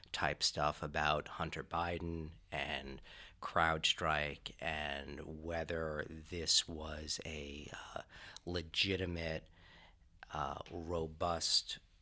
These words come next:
effort to clamp down on corruption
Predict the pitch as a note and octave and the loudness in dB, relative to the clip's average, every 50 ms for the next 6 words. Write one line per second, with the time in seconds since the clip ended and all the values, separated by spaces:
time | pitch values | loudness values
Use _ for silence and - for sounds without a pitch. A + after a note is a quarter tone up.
0 | - - G#2 A2 A#2 - - E2+ E2 D#2+ - - - - - F#2 D#2+ - - - | 4 12 12 12 12 12 6 6 6 6 2 0 0 2 2 0 0 -2 -2 0
1 | F2 D#2 D#2+ - - E2 D#2 D2+ D2+ D2 D#2 - - D2+ D2+ D2 C#2+ C#2+ D2 C#2 | 0 0 0 0 -2 -2 0 0 -2 -4 -4 -4 -4 -4 -4 -2 -2 -4 -4 -4
2 | C2+ C#2 C2 C2+ - - - - _ - - - - - - - F2 E2 E2 D#2 | -8 -10 -12 -14 -18 -20 -20 -20 _ -20 -20 -20 -10 -8 -4 0 0 0 0 0
3 | - - - - - | -2 -6 -6 -6 -10